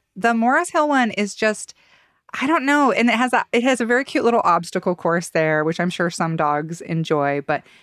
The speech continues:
every time I've been there, the benches and the little structure there just reek of pee. I mean, so bad. You can't actually sit under there.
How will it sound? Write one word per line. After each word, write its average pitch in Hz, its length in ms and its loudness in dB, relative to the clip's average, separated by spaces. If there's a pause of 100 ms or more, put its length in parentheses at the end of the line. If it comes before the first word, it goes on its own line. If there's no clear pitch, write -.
(120)
every 262 200 0
time 302 200 0
I've 233 140 0
been 214 180 0
there, 180 360 0
the 180 280 0
benches 214 680 -2
and 170 260 -2
the 165 80 2
little 170 200 0
structure - 420 -4
there 170 200 0
just - 300 -12
reek 175 480 -2
of 156 220 -4
pee. 127 520 -6 (460)
I 170 80 -4
mean, 156 300 0
so 175 420 0
bad. 151 240 -2
You 156 80 -10
can't 202 180 -2
actually 165 300 -2
sit 151 260 -4
under 135 240 -2
there. 131 380 -2